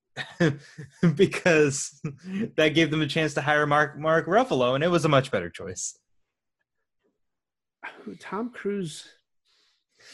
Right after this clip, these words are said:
Speaker 2: I, I would like to see Tom Cruise in heavy makeup as their father, as the Diamond Dog guy. Or the Belgian.
Speaker 1: Or
Speaker 2: Although
Speaker 1: the
Speaker 2: I love,
Speaker 1: Belgian.
Speaker 2: I love the guy that plays the Belgian. So, um,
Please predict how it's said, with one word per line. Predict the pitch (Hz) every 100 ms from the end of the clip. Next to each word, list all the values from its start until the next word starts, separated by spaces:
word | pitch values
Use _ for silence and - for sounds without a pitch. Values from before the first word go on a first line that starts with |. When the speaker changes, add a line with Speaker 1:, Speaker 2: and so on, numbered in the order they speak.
| - -
Speaker 2:
I, |
I | 156 208
would | 208
like | 220
to | -
see | - 202
Tom | - 175 165
Cruise | 151 170 156 151 147
in | 139 123
heavy | - 147 135
makeup | 123 123 - 113 113
as | 101 -
their | 95
father, | - 101 95 95 -
as | 101 -
the |
Diamond | 101 104 98 95
Dog | 101 98
guy. | 98 - 104 _ _ _ _ _ _ _ _ _ _ _ _ _ _ - - _ _ _ _ _ _ _ _ _ _ _ _ _ -
Or | 156 202
the | 202
Belgian. | 147 131 123 151 180 226 - _ _ _ _
Speaker 1:
Or | 139 131
Speaker 2:
Although | 123 120
Speaker 1:
the | 117
Speaker 2:
I |
love, | 113
Speaker 1:
Belgian. | 110 107 147 156
Speaker 2:
I | 143
love | 143 143 120
the |
guy | 117 107
that | 98
plays | - 98
the | -
Belgian. | 104 69 - -
So, | - 71 - _ _ _ _ -
um, | 135 131 135 127